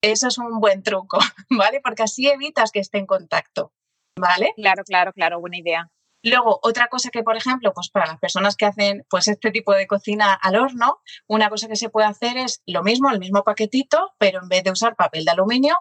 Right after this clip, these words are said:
Speaker 1: podemos usar papel vegetal de horno.
Speaker 2: ¿Y el, y el papel vegetal es igual de resistente? O aquí una idea, siguiendo tu ejemplo que se me acaba de ocurrir, se crea con el papel vegetal el, el, la bolsita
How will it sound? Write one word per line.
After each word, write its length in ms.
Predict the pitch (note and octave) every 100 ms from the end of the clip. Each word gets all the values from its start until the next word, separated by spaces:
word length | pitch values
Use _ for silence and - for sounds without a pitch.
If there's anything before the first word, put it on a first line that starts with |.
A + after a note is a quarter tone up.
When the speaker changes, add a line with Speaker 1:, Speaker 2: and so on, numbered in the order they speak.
| -
Speaker 1:
podemos 360 | F#3+ E3 F3+
usar 340 | G3 A3+ A#3+ -
papel 380 | A3 F#3+ F#3+ F#3
vegetal 580 | G#3 G#3 - G#3 F#3+ _ _ _ _ _ _ _ _ _ _ -
de 200 | F3+ E3+
horno. 280 | E3 D#3+ D#3
Speaker 2:
¿Y 80 | G#3
el, 100 | - _ _ _
y 120 | A3
el 60 | A3+
papel 260 | G#3 A3+
vegetal 500 | A#3 A#3+ A#3+ B3+ B3 B3 B3
es 180 | - G#3
igual 220 | A3 G3+
de 80 | G3+
resistente? 880 | G3 F#3+ F#3+ - - C4 C4 C4 B3+ _ -
O 340 | A3+ A3+ C4+ -
aquí 300 | F#3 - G#3+
una 220 | G#3+ A3
idea, 360 | G#3+ A3+ A3 B3+ E4 -
siguiendo 500 | - G#3+ F3 G3 G3
tu 80 | A3
ejemplo 300 | B3 A#3+ C4
que 80 | A3
se 100 | F3+
me 60 |
acaba 220 | F3+ F#3 G3+
de 60 |
ocurrir, 400 | A3 C#4 D4 C#4 F4 _ _ _
se 320 | - - G#3+
crea 380 | - G3+ F#3+ F#3+
con 160 | G3 G#3
el 100 | G#3
papel 320 | G#3 A3 G#3+
vegetal 560 | A3 A3 A3 A3 G#3+ A3 A3+ A3+ A3+ A#3
el, 460 | A3 A3 A3 A3 G#3
el, 220 | G#3+ G#3+
la 100 | G#3 G#3
bolsita 440 | A#3+ - C#4+ -